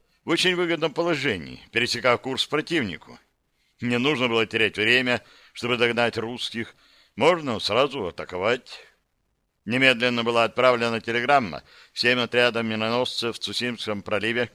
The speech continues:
с приказом прервать поиск и присоединиться к главным силам. Надо было приготовиться к ночным торпедным атакам на русские корабли – которые до наступления темноты наверняка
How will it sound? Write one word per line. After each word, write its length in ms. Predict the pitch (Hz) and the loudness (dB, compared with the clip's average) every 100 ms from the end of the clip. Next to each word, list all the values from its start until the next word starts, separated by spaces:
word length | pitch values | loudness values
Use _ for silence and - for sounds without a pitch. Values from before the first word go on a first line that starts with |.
| _ _ _ _ | _ _ _ _
с 100 | - | -14
приказом 640 | - 123 127 139 123 123 104 | -2 0 2 2 2 -4 -2
прервать 640 | 117 135 127 123 87 - | 0 2 2 0 -2 -4
поиск 420 | 117 139 - - _ - _ _ | 0 0 0 -4 _ -20 _ _
и 220 | 107 143 | -2 -2
присоединиться 1000 | - 160 151 - 143 139 139 143 - 139 | -2 -4 -4 -2 -4 -4 -6 -6 -4 -4
к 180 | - 120 | -6 -4
главным 420 | 117 117 113 113 | 0 2 0 -4
силам. 380 | - 80 67 62 _ _ _ _ _ _ | -6 -6 -12 -16 _ _ _ _ _ _
Надо 280 | 110 117 110 | 2 2 4
было 240 | 113 110 | 2 2
приготовиться 840 | 107 107 104 123 139 127 - 110 - - _ _ | 0 -2 -4 0 0 0 -2 -6 -6 -16 _ _
к 60 | |
ночным 440 | 120 120 117 120 113 | -4 -4 -2 -4 -4
торпедным 460 | 110 - 113 104 | -6 -4 -4 -2
атакам 500 | 113 107 147 - 76 | -4 2 2 2 -8
на 80 | 90 | -6
русские 380 | 104 98 - 104 | -8 -8 -8 -6
корабли – 500 | - 135 143 107 64 _ _ _ _ _ | -2 -2 0 -4 -8 _ _ _ _ _
которые 360 | 113 156 190 | 0 2 0
до 120 | 135 131 | 0 -2
наступления 680 | 123 - 104 110 107 104 | -2 -4 -4 -2 -2 -4
темноты 680 | - 117 113 110 - 123 127 123 | -4 -4 -2 -4 -4 -4 -4 -4
наверняка 920 | 143 151 170 160 170 - 107 107 | -2 -2 -4 -4 -6 -2 0 0